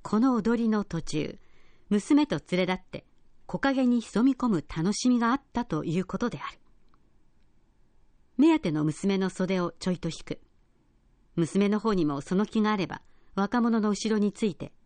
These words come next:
暗がりへ姿を隠す。その後、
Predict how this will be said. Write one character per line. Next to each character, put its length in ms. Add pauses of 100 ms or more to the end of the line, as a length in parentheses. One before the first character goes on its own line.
(140)
暗 240
が 160
り 160
へ 80
姿 440
を 120
隠 140
す。 240 (1120)
そ 280
の 160
後、 300